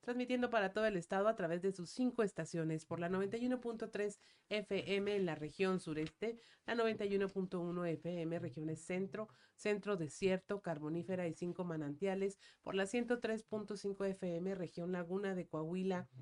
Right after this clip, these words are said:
y de Durango, por la noventa y siete punto nueve F M en la región norte de Coahuila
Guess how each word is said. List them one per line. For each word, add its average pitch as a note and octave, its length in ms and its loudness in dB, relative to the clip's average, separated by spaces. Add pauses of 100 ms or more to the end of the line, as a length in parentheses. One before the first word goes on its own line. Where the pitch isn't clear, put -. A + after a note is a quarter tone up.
(220)
y G#3 140 -4
de G3 160 4
Durango, E3 520 0
por G3+ 120 -2
la E3 100 -4
noventa C#3 320 -4
y - 40 -2
siete F3 260 -4
punto F3 320 -6
nueve E3+ 260 0
F E3 200 -4
M F3+ 180 -2 (340)
en G3+ 100 -2
la G3+ 100 0
región G3 380 -2
norte G3 320 0
de F#3 160 0
Coahuila F#3+ 580 0